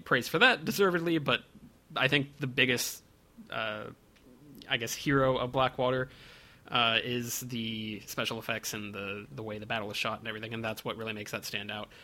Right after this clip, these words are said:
There's obviously some good stuff with Cersei in that, and there's some good dialogue and everything, but, um, I think that's what really makes Blackwater stick, is that it's, like, the first big battle,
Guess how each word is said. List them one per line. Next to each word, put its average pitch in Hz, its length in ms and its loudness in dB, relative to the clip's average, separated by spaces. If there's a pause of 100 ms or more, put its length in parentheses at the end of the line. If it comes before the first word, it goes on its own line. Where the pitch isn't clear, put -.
(100)
There's 170 160 8
obviously 143 340 8
some 123 160 -2
good 117 160 -4
stuff 104 220 -6
with - 100 -10
Cersei 117 320 -2
in 113 120 -8
that, 107 180 -8
and 104 100 -12
there's 104 160 -12
some 113 180 -10
good 104 200 -10 (140)
dialogue 104 420 -8
and 117 80 -6
everything, 107 300 -4 (420)
but, 139 340 6 (200)
um, 104 440 -4 (320)
I 135 60 6
think 139 180 6
that's 123 180 6
what 123 140 0
really 123 160 0
makes 113 220 -4
Blackwater 107 360 -2
stick, 110 300 -8
is 117 80 -8
that 113 100 -4
it's, 104 140 -8
like, 101 160 -6
the 113 60 -10
first 113 340 -6
big 110 220 -8
battle, 113 320 -4